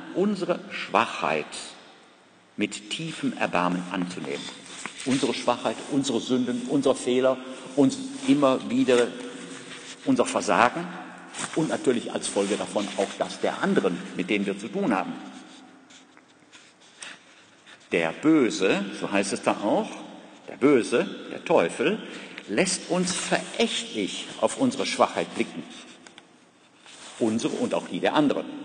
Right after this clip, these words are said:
Als Folge davon. Der ausgestreckte Zeigefinger und die Verurteilungen, die wir anderen gegenüber an den Tag legen, sind oft Zeichen einer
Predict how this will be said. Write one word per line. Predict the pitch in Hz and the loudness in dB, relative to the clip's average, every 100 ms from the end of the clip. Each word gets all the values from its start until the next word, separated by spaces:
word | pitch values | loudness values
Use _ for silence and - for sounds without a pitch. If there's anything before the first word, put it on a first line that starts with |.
| - - - - - - - | -16 -18 -20 -20 -20 -20 -14
Als | 80 - | -12 0
Folge | 147 117 | 2 4
davon. | 85 78 80 76 - - - - - - - - - - | 0 -2 -6 -8 -12 -18 -18 -12 -12 -12 -20 -20 -18 0
Der | 131 - | 2 6
ausgestreckte | 190 220 - 143 - 147 - | 6 4 2 -2 0 -2 -2
Zeigefinger | - - 202 240 185 - - 90 82 80 - - - - - | 0 0 2 2 4 2 2 0 -2 -6 -10 -10 -8 -10 0
und | 147 135 - | 2 2 -2
die | |
Verurteilungen, | 110 - - - 208 220 - 92 92 82 76 - - - - - - - - - - | -2 0 0 2 2 2 2 2 2 0 -4 -6 -12 -14 -16 -18 -18 -18 -16 -16 0
die | 120 | 4
wir | 117 | 4
anderen | 135 160 131 | 4 4 2
gegenüber | 110 104 123 139 90 | 2 0 0 0 0
an | |
den | 98 90 | 0 -2
Tag | - - 165 - | 0 0 0 0
legen, | 87 92 95 190 - - - - - | 2 2 2 -4 -4 -12 -18 -18 -6
sind | 113 90 - - | -2 -2 -4 -2
oft | 180 208 - - - - | -2 -2 -8 -10 -12 -12
Zeichen | - 107 127 139 - 127 | -8 0 0 0 0 -2
einer | 98 90 | 0 -2